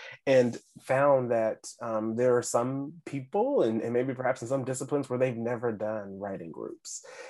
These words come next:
And, and that blew my mind. And I don't know if that's something that's maybe just unique to my circles, 'cause I know that, you know, my world doesn't constitute everyone's, or maybe it's higher ed, I don't know, but folks, they're like, "Oh, this is the first time I did a writing group, and it was so helpful." And I'm looking at them like, "You got through your whole program without a writing group? That blows my mind."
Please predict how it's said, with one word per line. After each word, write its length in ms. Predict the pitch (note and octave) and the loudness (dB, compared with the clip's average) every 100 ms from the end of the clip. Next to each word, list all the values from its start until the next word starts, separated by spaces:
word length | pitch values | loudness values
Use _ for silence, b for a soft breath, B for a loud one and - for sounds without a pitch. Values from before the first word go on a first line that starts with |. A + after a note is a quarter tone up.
| B | B
And, 200 | E3 D#3 D#3 | 6 6 8
and 160 | D#3 D3+ | 6 8
that 200 | F#3+ D#3+ | 6 6
blew 180 | D#3 E3 | 8 8
my 160 | B2+ | 6
mind. 500 | A#2 B2 G#2+ F#2+ A#2+ | 4 4 4 0 0
And 120 | B2 | 4
I 80 | C3 | 6
don't 120 | C#3 | 4
know 140 | C#3 B2+ | 4 2
if 100 | A2+ | 2
that's 280 | B2 B2 - | 0 0 -2
something 540 | B2+ A#2+ B2 A2+ A2+ _ _ _ _ | -4 -2 -2 -2 -4 _ _ _ _
that's 280 | - A2+ - | -8 -8 -4
maybe 240 | A#2 A2+ | -2 -2
just 240 | A2 B2 - | -2 -4 -2
unique 280 | A2 B2 - | -2 -2 -2
to 100 | A#2+ | -2
my 320 | G#2+ A2 A2+ | 2 4 2
circles, 500 | - A#2 - D3+ C#3+ | 2 0 2 0 -2
'cause 160 | - G#2+ | -4 -2
I 80 | |
know 160 | A2 A2 | 0 -2
that, 160 | A2 G#2 | -2 -6
you 200 | G#2+ A#2 | -6 -2
know, 120 | A2 | 0
my 180 | G2+ G#2 | 2 2
world 300 | A2 A2 G#2 | 2 2 0
doesn't 220 | A2 A2+ | -2 -4
constitute 480 | A2 A2+ A#2+ A2+ A#2 | -2 -2 0 -2 0
everyone's, 520 | A2+ A2+ G#2+ A2 A2+ | 2 2 2 2 0
or 60 | A2 | -2
maybe 280 | G#2 A2+ A#2+ | -2 -2 -2
it's 160 | A2 | -6
higher 320 | - G#2+ A#2 A#2 | -4 0 2 2
ed, 140 | B2+ B2 | 2 2
I 80 | |
don't 180 | E3 C3+ | 0 0
know, 160 | C3 D3+ | -2 -2
but 220 | A#2+ - | -4 -4
folks, 240 | C3 C#3 | -6 -6
they're 480 | B2 - - - C#3 | -10 -12 -16 -8 0
like, 160 | C3 B2+ | 4 6
"Oh, 240 | E3 F3 | 6 6
this 240 | D3 D#3+ C#3+ | 4 2 0
is 40 | |
the 100 | A#2+ | -10
first 240 | - C#3+ | -10 -8
time 140 | C3 B2+ | -2 2
I 60 | |
did 160 | A#2 A#2+ | 2 4
a 60 | A2+ | 4
writing 280 | A#2 C#3 | 6 4
group, 180 | A#2+ A#2 | 0 -6
and 60 | A2+ | -6
it 80 | B2 | -6
was 140 | A2 | -2
so 140 | A#2 | 0
helpful." 440 | G#2+ B2+ D3+ - G#2 | 2 0 0 2 2
And 80 | A2 | 2
I'm 140 | A#2+ | 0
looking 220 | C3+ C3+ | -2 -2
at 80 | B2 | 0
them 120 | B2 | 0
like, 220 | C3+ B2+ | 0 -2
"You 80 | E3 | 0
got 240 | D#3+ - - | -2 -2 -2
through 120 | F#3 | 4
your 100 | F3 | 4
whole 240 | - A#3+ | 4 0
program 420 | G3 F3 D#3 F3 | 2 0 2 2
without 240 | E3 C#3 B2+ | 2 2 2
a 60 | |
writing 260 | B2 C3 A#2 | 2 2 0
group? 160 | A#2 A2 | -8 -6
That 180 | A#2 G#2+ | -6 -2
blows 260 | B2+ B2 | -2 0
my 180 | D#3+ D3 | 0 2
mind." 380 | E3 C#3+ A2 F2+ | 2 0 -4 -8